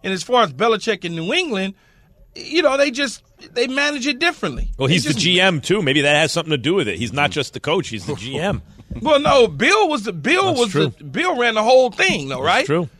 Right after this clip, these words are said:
Speaker 1: Mike Tannenbaum. We can, when next time we get Mike and we have a conversation with Mike about that,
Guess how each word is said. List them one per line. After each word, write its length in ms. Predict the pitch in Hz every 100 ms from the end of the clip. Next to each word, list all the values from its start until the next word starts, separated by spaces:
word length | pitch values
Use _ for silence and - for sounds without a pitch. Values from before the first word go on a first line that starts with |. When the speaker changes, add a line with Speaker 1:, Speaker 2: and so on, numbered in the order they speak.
| _ -
Speaker 1:
Mike 240 | 190 220
Tannenbaum. 480 | 285 302 254 240 226
We 80 | 294
can, 200 | 311 202
when 180 | 220
next 180 | 233 262
time 200 | 277 254
we 100 | 247
get 100 | 240
Mike 300 | 233 277 277
and 100 | 220
we 80 | 240
have 140 | 233
a 40 | 214
conversation 420 | 247 214 247 220
with 60 | 220
Mike 200 | 294 311
about 300 | 196 - -
that, 220 | 202